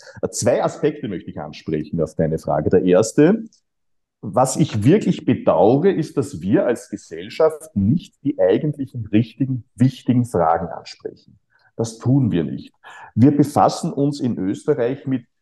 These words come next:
Pseudo-Fragen wie, "Wie werden unsere Pensionen in vierzig Jahren aussehen?" und dergleichen, diskutieren aber nicht die katastrophale Situation, dass die Erde rund um uns brennt und dass es schon langsam auf jeden Tag ankommt, wo wir diese Umweltkatastrophe verhindern müssen und endlich etwas tun.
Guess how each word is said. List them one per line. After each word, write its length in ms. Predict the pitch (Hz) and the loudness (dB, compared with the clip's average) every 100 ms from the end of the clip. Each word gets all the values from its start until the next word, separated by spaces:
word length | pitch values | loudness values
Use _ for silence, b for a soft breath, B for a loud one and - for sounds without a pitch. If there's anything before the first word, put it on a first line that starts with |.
| _ | _
Pseudo-Fragen 1400 | - - 98 127 190 135 104 87 78 78 85 123 147 113 | -16 0 4 4 2 0 -2 -6 -6 -4 -6 -6 -8 -2
wie, 500 | 110 135 185 220 220 _ | 0 4 2 0 -6 _
"Wie 240 | 117 160 | 0 2
werden 280 | 139 131 143 | 4 4 2
unsere 320 | 131 143 131 | -2 -2 -4
Pensionen 640 | 127 120 113 90 90 147 | -4 -6 -6 -4 -2 -2
in 60 | 156 | -4
vierzig 460 | - 127 143 - 104 | -4 -4 -4 -6 -2
Jahren 320 | 82 82 98 | 0 0 0
aussehen?" 540 | 98 101 - - 127 | 0 0 -2 -4 -2
und 180 | 127 127 | -2 -2
dergleichen, 680 | 123 120 95 98 - 156 - _ | -2 2 2 0 -2 -4 -4 _
diskutieren 520 | - 110 110 - 196 127 | -10 -6 -6 2 2 4
aber 180 | 90 | 2
nicht 420 | 90 90 107 - - | 0 0 -2 -2 -6
die 60 | |
katastrophale 720 | 117 107 110 107 107 - 87 | -2 0 0 -2 -2 0 0
Situation, 640 | 104 113 110 110 - 92 95 | -2 -4 -2 -4 -4 -6 -6
dass 140 | 107 | -6
die 160 | 107 85 | -8 -6
Erde 240 | 87 113 | -6 -4
rund 280 | 110 92 101 | -4 -4 -6
um 120 | 110 | -10
uns 260 | 107 110 - | -16 -18 -10
brennt 400 | 95 95 87 - | -6 -4 -6 -8
und 160 | 92 | -6
dass 140 | 101 98 | -4 -4
es 100 | 101 | -4
schon 220 | - 101 | 0 0
langsam 500 | 80 82 95 117 104 B B | 0 -4 -2 0 0 B B
auf 200 | 98 - 87 | -4 -2 2
jeden 380 | 98 110 139 - | 4 6 4 0
Tag 360 | - 78 92 | 2 2 4
ankommt, 580 | 98 101 107 - 104 120 | 0 -2 -6 -6 -6 -4
wo 120 | 110 | -4
wir 140 | 98 110 | -2 -2
diese 220 | 113 110 | -2 -2
Umweltkatastrophe 960 | 95 95 107 - 92 - 101 92 92 120 | -4 -2 -4 0 0 0 -4 -4 -4 -4
verhindern 520 | 147 120 127 92 78 | -4 0 2 0 -4
müssen 240 | - - 101 | -12 -8 -4
und 80 | |
endlich 260 | 92 92 107 | -4 -4 0
etwas 340 | 107 - 120 | 0 0 -6
tun. 360 | - 95 82 - | 0 0 0 -4